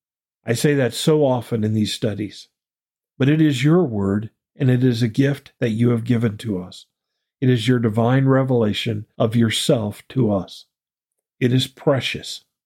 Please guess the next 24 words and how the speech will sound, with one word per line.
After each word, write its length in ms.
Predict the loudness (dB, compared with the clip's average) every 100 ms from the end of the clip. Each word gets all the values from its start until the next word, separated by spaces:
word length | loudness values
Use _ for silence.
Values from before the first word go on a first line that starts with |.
| _ _ _ 0
Thank 240 | 0 2
you, 100 | 0
Father, 400 | 2 0 2 0
for 240 | 0 -2
giving 320 | 2 2 2 -2
it 160 | -4
to 240 | -4 -2 -2
us, 220 | -6 -12 _ _ _ _ _ _ _ _
for 120 | -4
drawing 520 | 2 2 4 2 2
us 180 | 0 -2
to 280 | -6 0 0
you 480 | 2 2 2 0 -2 _ -6
and 180 | -6
to 140 | 0 0
your 240 | 2 2
word 480 | 2 2 2 2 -2 -12 _ _
at 140 | -2 0
whatever 360 | 2 2 0
time 360 | -2 -2 2 2
in 100 | 2
life 380 | 2 2 -2 -2
that 180 | -4
happened. 480 | -4 -8 -10 -12 -14